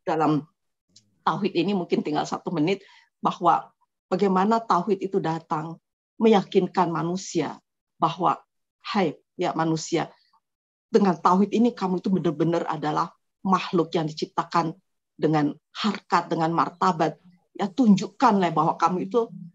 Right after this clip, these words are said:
dengan visi penciptaannya manusia dalam Islam itu menjadi khalifah fil ard, ya, menjadi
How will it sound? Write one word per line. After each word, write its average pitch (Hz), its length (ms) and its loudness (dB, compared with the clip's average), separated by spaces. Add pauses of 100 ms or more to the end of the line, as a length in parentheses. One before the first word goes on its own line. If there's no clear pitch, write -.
(120)
dengan 180 240 2
visi 240 320 0
penciptaannya 180 800 -2
manusia 165 560 2
dalam 151 320 -2 (240)
Islam 156 320 -4
itu 175 160 -6
menjadi 160 480 -4
khalifah 202 800 4 (400)
fil 185 160 2
ard, 156 240 0
ya, 143 160 -8 (480)
menjadi 185 720 2